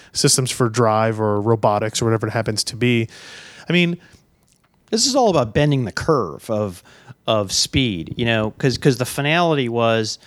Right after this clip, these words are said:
Speaker 2: "Hey, we've gone up five hundred X in five years."
Speaker 1: Right.
Speaker 2: That's a heck of a lot better than Moore's Law, right? And part of that is, is, is compressing time for every part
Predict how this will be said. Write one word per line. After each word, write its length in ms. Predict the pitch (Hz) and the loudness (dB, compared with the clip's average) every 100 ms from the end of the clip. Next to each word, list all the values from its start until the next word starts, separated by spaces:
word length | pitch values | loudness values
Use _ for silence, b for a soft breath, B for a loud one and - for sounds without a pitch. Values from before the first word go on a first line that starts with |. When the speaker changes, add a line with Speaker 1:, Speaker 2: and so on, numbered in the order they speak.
| B B | B B
Speaker 2:
"Hey, 180 | - 135 | -2 0
we've 180 | 120 113 | 0 0
gone 200 | 135 135 | 0 2
up 160 | 127 | 0
five 320 | - 151 139 139 | -2 0 0 2
hundred 260 | 135 117 | 0 0
X 380 | - 127 123 - | 0 0 0 -4
in 140 | 135 110 | -6 -6
five 380 | - 120 110 | -2 0 0
years." 580 | 110 131 139 131 131 123 | -2 0 0 0 -2 -2
Speaker 1:
Right. 280 | 110 107 104 | 0 0 0
Speaker 2:
That's 160 | - 143 | -4 -2
a 60 | 127 | -2
heck 300 | - 202 180 | 0 0 2
of 80 | |
a 40 | 147 | 2
lot 260 | 135 127 | 2 2
better 220 | 113 127 113 | 2 0 0
than 140 | 110 | -2
Moore's 360 | 113 120 110 101 | -2 0 -2 -2
Law, 380 | 117 123 101 73 | 0 2 2 -2
right? 520 | 85 95 113 180 - b b b b - | -6 -2 0 0 -4 b b b b -4
And 160 | 160 | 0
part 240 | - 277 330 | 0 0 2
of 60 | |
that 140 | 165 131 | 2 2
is, 180 | 123 113 - | 0 -6 -4
is, 420 | 139 127 117 - | 0 2 0 -4
is 160 | 151 131 | -4 -4
compressing 640 | - 131 - 175 190 202 170 | -2 -2 2 2 2 2 0
time 380 | 143 135 131 | 0 2 2
for 180 | 127 104 | 0 -2
every 220 | 120 139 | 0 0
part 500 | 135 - 127 120 117 | 0 2 2 2 0